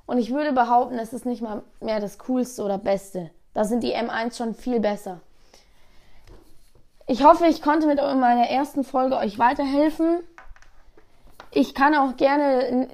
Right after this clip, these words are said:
ich hab, würd, nächste Folge würde ich machen, ähm, iPhones und dann iPads. Und dann würde ich euch die Geräte für zweitausendeinundzwanzig ungefähr vorstellen, weil man kann noch nicht viel sagen.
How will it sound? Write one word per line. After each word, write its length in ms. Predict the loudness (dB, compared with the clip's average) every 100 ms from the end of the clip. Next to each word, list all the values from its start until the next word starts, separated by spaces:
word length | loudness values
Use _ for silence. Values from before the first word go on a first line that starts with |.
| -18 0
ich 220 | 0 2
hab, 160 | 2 4
würd, 160 | 4
nächste 500 | 4 4 4 2 -2
Folge 540 | 2 2 2 2 0 0
würde 220 | -2 -4
ich 80 | -4
machen, 420 | -4 -4 -6 -6
ähm, 400 | -2 -2 -2 -6 -12 _ _ -20 -6
iPhones 680 | 2 2 4 2 2 -2 -8 -20 -20 _ _ _ _ _ _ _
und 100 | 0
dann 140 | 0 2
iPads. 760 | 2 2 2 -2 -2 -8 -20 _ -20 _ _ -18 -4
Und 240 | -2 4
dann 280 | 4 6 4
würde 120 | 2
ich 140 | 2
euch 180 | 0 0
die 300 | -2 -2 -2 -2
Geräte 320 | 0 2 -2
für 140 | -10
zweitausendeinundzwanzig 1160 | -10 -6 -4 -4 -4 -4 -6 -2 -2 -2 -6 -4
ungefähr 420 | -2 -2 -2 -4
vorstellen, 480 | -4 -6 -4 -4 -4
weil 80 | -6
man 140 | -8
kann 160 | -6 -6
noch 80 | -6
nicht 200 | -10 -10
viel 220 | -8 -8
sagen. 400 | -10 -14 -16